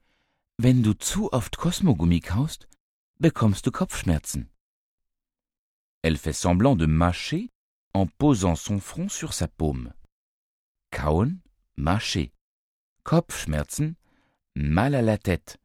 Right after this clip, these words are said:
Ah, d'accord, se dit Matteo. Nicht mehr als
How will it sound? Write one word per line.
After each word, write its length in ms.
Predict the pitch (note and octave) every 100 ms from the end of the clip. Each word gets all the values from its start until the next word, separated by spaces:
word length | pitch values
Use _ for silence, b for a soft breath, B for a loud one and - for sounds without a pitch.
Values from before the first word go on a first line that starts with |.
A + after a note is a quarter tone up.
| B B B B
Ah, 560 | C#3+ G#3+ A3 G#3+ F3 B2
d'accord, 580 | E2+ - F2 C#2+ - _ _ _ _ _ _
se 140 | -
dit 160 | D2 D#2+
Matteo. 480 | D2+ C#2+ C#2 C2 - _ _ _ _ _ _ _ _ _ _ _
Nicht 480 | F#2 C#3+ F3 - -
mehr 360 | E2+ G2 E3 -
als 220 | G2+